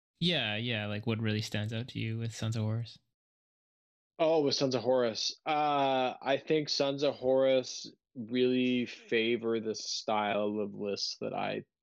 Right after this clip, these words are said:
Speaker 2: already tended to play, which is that if you are playing elite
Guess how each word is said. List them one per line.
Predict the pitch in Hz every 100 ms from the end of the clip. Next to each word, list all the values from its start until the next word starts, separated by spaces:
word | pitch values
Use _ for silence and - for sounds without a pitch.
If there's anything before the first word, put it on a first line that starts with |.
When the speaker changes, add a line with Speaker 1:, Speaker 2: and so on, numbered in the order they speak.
| _ -
Speaker 2:
already | 117 104 104
tended | 101 104 101 104
to |
play, | 101 107 117 147 160 - _
which | 113 107
is | 117 107 104 104 -
that | 101 101 -
if | 113 -
you | 117
are | 110 98
playing | - 123 123 120 117
elite | 107 104 113 120